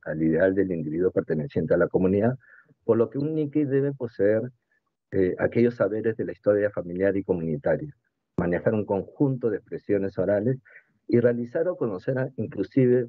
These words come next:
prácticas artísticas culturales como tradiciones y costumbres japonesas. Tener compromiso, comportamientos y formas de organización social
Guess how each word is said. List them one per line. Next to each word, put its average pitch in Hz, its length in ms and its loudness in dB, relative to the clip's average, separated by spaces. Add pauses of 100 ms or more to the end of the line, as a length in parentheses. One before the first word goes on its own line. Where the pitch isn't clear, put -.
(120)
prácticas 104 600 0
artísticas 98 540 -2
culturales 95 640 0 (640)
como 85 460 0
tradiciones 95 580 -2
y 117 60 -2
costumbres 87 440 -4
japonesas. - 460 -4 (720)
Tener 98 240 2
compromiso, 107 840 -4
comportamientos 110 840 0
y 98 60 -6
formas 120 400 0
de 85 60 -6
organización 82 640 -4
social 117 440 2